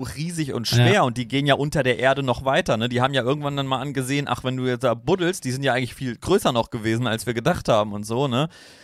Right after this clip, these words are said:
Speaker 1: Ich mein, das ist schon ein bisschen verrückt, wie die Sachen irgendwo hinkommen.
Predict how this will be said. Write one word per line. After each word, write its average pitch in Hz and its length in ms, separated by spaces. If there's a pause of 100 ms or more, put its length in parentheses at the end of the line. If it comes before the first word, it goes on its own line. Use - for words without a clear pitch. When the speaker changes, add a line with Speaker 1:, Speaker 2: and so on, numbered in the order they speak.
(160)
Speaker 1:
Ich - 140
mein, 131 400
das - 180
ist 120 160
schon 220 360
ein - 100 (440)
bisschen 123 280
verrückt, 123 560 (120)
wie 113 140
die 113 140
Sachen 113 340
irgendwo 120 480
hinkommen. 139 560